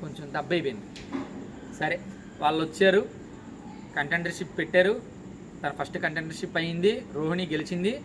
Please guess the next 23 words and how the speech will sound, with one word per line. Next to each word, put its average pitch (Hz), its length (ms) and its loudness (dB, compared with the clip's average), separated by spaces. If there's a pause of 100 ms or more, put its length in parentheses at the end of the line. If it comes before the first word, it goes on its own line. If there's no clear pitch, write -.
(180)
కంగ్రాచ్యులేషన్స్ 170 800 2
చెప్పి 214 260 -2 (600)
వెళ్ళిపోయారు. 190 560 8 (1160)
వెళ్ళిపోయిన 254 440 8
తర్వాత 151 320 0 (720)
వీళ్ళందరూ 226 440 8
ముచ్చట్లు 226 340 0
పెట్టారు. 202 300 6 (360)
ఎవరు 214 500 8 (1300)
<laughs> - 400 0 (440)
ఉన్నారు 214 220 6
కదా, 185 180 10
నిఖిల్ 208 440 4 (320)
and 175 180 0
నబీల్ 196 340 6 (500)
and 185 100 -2
ప్రేరణ 175 400 4
ముచ్చట్లు 180 280 -2
పెట్టారు. 175 260 2
మనకు 165 240 0
తెలియదు 190 380 6
కదా 180 120 8
ఇలాగా, 156 320 2